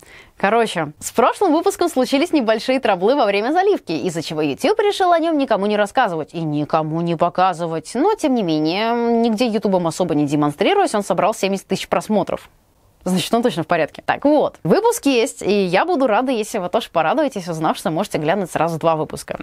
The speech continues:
И ссылочка, как всегда, в описании или следующее видео в плейлисте. Ну и да, у нас там все немножко подзатянулось, я его снимала третьего октября. Вышел он, сами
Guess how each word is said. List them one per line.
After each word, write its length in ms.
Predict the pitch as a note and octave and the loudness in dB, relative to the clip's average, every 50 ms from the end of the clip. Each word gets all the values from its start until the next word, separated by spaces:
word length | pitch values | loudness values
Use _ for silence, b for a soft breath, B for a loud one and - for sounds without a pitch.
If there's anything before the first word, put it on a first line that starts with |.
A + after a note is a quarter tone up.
| - - | -12 -12
И 80 | - | -14
ссылочка, 460 | C3+ - - C#3+ C#3+ C#3+ - - D3+ | -10 -6 -4 -2 -2 -2 -4 -6 -4
как 140 | - D3+ D#3 - | -2 -4 -4 -2
всегда, 320 | - F3+ E3 F3 F#3+ F#3 | -2 -4 0 0 2 2
в 40 | F#3+ | 2
описании 680 | F#3+ - G#3+ - C#4 D4+ F#4 F4+ F4 F4+ D#4+ - - | 0 -2 -2 0 0 2 2 2 2 2 2 2 2
или 120 | C4+ C#4 C4 | 2 2 2
следующее 460 | - - G3 G#3+ A3+ A3+ - F#3+ D#3 | 2 0 0 0 0 0 0 0 0
видео 220 | C#3 F3 F3 F#3+ | 0 0 0 0
в 40 | F3+ | 0
плейлисте. 520 | - D#3+ D#3+ D#3+ C#3+ C3+ - - - - - - _ _ _ _ _ _ - | 2 2 2 2 0 -2 -4 -4 -4 -4 -4 -8 _ _ _ _ _ _ 2
Ну 140 | G3+ C4 | 2 2
и 80 | D#4+ D#4+ | 4 4
да, 220 | C4 C4+ A#3 F3 | 2 2 2 2
у 40 | E3+ | 0
нас 160 | F3+ A3 B3+ | 0 -2 -2
там 120 | - C4 A#3+ | -2 -4 -2
все 120 | - C4 | -2 -2
немножко 320 | B3 A#3+ B3 A#3 - - A3 | 0 0 0 -2 -2 -4 -4
подзатянулось, 720 | - A3 G#3 G#3+ A3 - - B3+ E4 F4+ E4 A3+ - - | -2 -2 0 0 0 0 2 2 4 4 2 2 2 0
я 80 | G#3+ F#3+ | 0 0
его 160 | F#3+ G3 G3 | 0 0 -2
снимала 420 | - - G#3+ A3 A3+ G#3 G3 F#3+ | -2 0 0 2 2 2 2 0
третьего 400 | D#3+ - G3 F3+ - - F3+ F3+ | 0 0 0 0 0 0 0 0
октября. 520 | F#3 - - - A#3+ B3+ D#4 F#4 F#4+ F#4 E4+ D#4 b b b b b b b - | 0 0 -2 -2 0 2 2 2 2 0 -2 -6 b b b b b b b -12
Вышел 500 | - - G3+ G3+ A#3 A#3+ G#3 - G#3 F3+ | -4 0 2 2 2 2 2 2 2 2
он, 140 | F3+ F3 E3 | 2 0 0
сами 360 | - G3+ F#3 E3+ D#3+ D#3 | 0 0 0 0 -2 -4